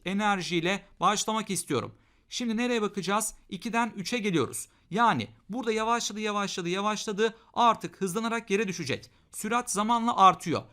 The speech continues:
Yani hızlanıyor. Hızlanıyorsa kinetik enerji ne olacaktır? Tabii ki artacaktır arkadaşlar. Şöyle hemen artar dedim. Peki çekim potansiyel enerjisi ne olacak? Bu yüksekliğe bağlıydı.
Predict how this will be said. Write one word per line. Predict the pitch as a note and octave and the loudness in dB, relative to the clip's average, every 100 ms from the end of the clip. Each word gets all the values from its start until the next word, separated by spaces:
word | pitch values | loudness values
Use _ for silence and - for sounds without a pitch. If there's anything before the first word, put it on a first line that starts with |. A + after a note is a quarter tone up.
| - | -2
Yani | A3 G#3+ A#3 | 2 4 2
hızlanıyor. | G#3 F3 G3 D#3+ G#2 - - - | -2 0 0 2 0 -4 -18 -6
Hızlanıyorsa | F#3+ F3+ A#3+ A#3+ G#3 F#3+ G3+ - - | -4 -2 -2 -2 0 0 0 -6 -6
kinetik | A#3 A#3 F#3 | -4 -4 -4
enerji | G#3 G#3+ F#3+ D#3+ | -2 0 0 0
ne | |
olacaktır? | G#3 F3 D#3+ D3 A3+ A3+ - - | -2 2 2 0 -2 -4 -8 -6
Tabii | G3+ D#3+ A#2 | -2 -2 -2
ki | - G#3+ - _ - | -2 -4 -4 _ 2
artacaktır | F3+ A3 G#3+ G3+ G#3+ G#3+ G3+ | 4 4 2 -2 0 0 0
arkadaşlar. | F3 D#3 C#3+ A#2 B2 - - _ | 0 2 0 0 -2 -8 -14 _
Şöyle | - G#3+ G3 | -4 -2 0
hemen | E3+ F3+ F#3+ - _ | 0 0 -2 -12 _
artar | F3+ G3 G3+ - G3 E3+ | -2 0 0 2 4 4
dedim. | A#2+ - - _ _ _ - | 0 -6 -16 _ _ _ -8
Peki | C4 G#3+ C3+ A2+ | -8 -6 -8 -6
çekim | - G#3+ G#3+ - C#4 B3+ | -4 -4 -6 -8 -8 -4
potansiyel | A#3+ A3+ A3+ A3 F#3 - G#3 F#3 F#3 | -4 -2 0 0 -2 -2 0 0 -2
enerjisi | F3 D#3+ D3 - | 0 0 0 -4
ne | |
olacak? | C#3+ B2+ B2+ A3+ - _ - | -4 -2 2 2 0 _ -10
Bu | B3+ | -6
yüksekliğe | A#3 A3+ - A#3+ A#3 A#3+ | -4 -4 -4 -4 -2 2
bağlıydı. | F#3 E3 C3 B2+ G#3+ | 4 4 2 -2 -4